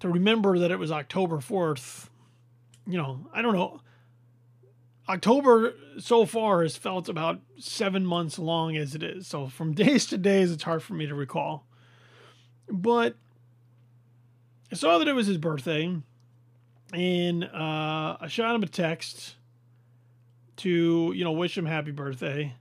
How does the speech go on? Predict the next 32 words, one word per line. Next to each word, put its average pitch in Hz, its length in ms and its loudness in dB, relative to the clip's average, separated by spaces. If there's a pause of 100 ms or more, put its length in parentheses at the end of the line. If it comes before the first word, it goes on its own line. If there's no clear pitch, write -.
(480)
And, 226 340 0
and 220 120 -2
it's 220 160 -6
funny 320 400 2
that 208 220 -2
that 214 200 2
happened, 180 680 0 (240)
you 190 100 -6
know, 175 200 0
whether 170 340 0
it's 156 180 -8
coincidence 180 800 -2
or 151 60 -6
the 139 120 -8
universe 170 800 6
or, 147 280 -4 (540)
you 165 200 -6
know, 147 360 -2 (360)
whatever 233 320 4
you 214 180 4
wanna 202 300 0
think. 160 720 -4 (680)
Not 359 300 -6
too 330 180 2
long 269 300 0
before 277 500 0
that, 156 340 -2 (360)
I 208 80 -4
had 196 220 -2
just - 400 -8 (520)
seen 339 480 -6
him 202 480 0